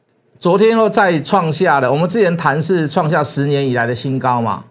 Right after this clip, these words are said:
哦，这个铝的价格，那昨天创下十三年以来的新高，哦，正式来到了三千块美元一公吨的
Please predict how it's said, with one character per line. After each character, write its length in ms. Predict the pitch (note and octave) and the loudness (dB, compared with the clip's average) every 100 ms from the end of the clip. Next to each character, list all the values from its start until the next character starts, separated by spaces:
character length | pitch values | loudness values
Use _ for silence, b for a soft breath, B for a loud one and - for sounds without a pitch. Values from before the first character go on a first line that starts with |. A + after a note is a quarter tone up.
| - | -12
哦， 140 | A2+ | -6
这 80 | C3+ | -4
个 60 | |
铝 140 | B2+ A2+ | -2 -4
的 80 | A#2 | -4
价 240 | D#3 B2+ | -2 -2
格， 260 | - G2+ G2+ - _ _ _ _ _ | -2 -8 -8 -12 _ _ _ _ _
那 160 | C#3+ C3+ | -6 -2
昨 160 | D3 | 0
天 160 | D#3 E3+ | 0 0
创 220 | E3+ D#3 | -2 -2
下 340 | D#3+ D#3+ C3 | 0 0 0
十 240 | A#2+ - D3 | 0 -4 -6
三 300 | - E3 E3 | -2 0 0
年 220 | B2+ B2 | -2 -2
以 100 | G#2+ | -4
来 160 | G#2+ G#2+ | -4 -4
的 140 | A2 | -4
新 280 | A2 C3 B2+ | -4 -4 -4
高， 280 | B2 A#2+ A#2 - | -2 -2 -4 -8
哦， 160 | A2 | -10
正 240 | G#2 F3 D3 | -6 -4 -4
式 240 | - D3+ | -4 -4
来 180 | B2+ B2+ | -2 -2
到 280 | A#2+ D3 A#2+ | 0 0 0
了 340 | A2+ G#2+ G2+ | -2 -2 -4
三 280 | G#2 - D3+ | -6 -4 -2
千 180 | D#3 D3+ | -2 -2
块 160 | D#3+ | -2
美 160 | B2+ G#2 | -2 -4
元 120 | G#2 | -4
一 60 | B2 | -4
公 240 | C3 C3 | -4 -4
吨 260 | B2+ C3+ G2+ - | -2 -2 -4 -8
的 340 | A#2+ G#2 F#2+ | -6 -4 -4